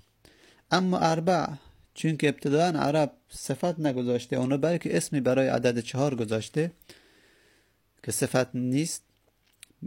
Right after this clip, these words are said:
حالا بیایم صفت استفاده بکنیم، گرچه وصفیت و ا-، ا-، وزن فعل در آن هست، ولی می‌گیم منصرفه، چون که وصف-، صفت بودنش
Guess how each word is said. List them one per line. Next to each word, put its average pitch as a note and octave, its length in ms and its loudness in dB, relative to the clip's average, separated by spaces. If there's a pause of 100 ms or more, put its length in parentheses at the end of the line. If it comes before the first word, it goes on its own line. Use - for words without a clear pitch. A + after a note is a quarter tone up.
(280)
حالا C#3+ 300 2
بیایم D3 300 2
صفت - 380 -2
استفاده C#3 480 0
بکنیم، D#3+ 480 -2 (1300)
گرچه D3 360 0
وصفیت B2 600 0
و D3+ 360 -2
ا-، - 40 -6
ا-، B2 680 -4
وزن B2 320 2
فعل C#3+ 200 0
در A#2 200 2
آن A#2 100 -2
هست، D3+ 280 -2
ولی B2 320 0
می‌گیم A#2+ 460 -4 (340)
منصرفه، A#2 760 0 (960)
چون B2 200 -2
که B2+ 180 2
وصف-، - 560 -2
صفت A2+ 440 -2
بودنش A#2+ 640 -2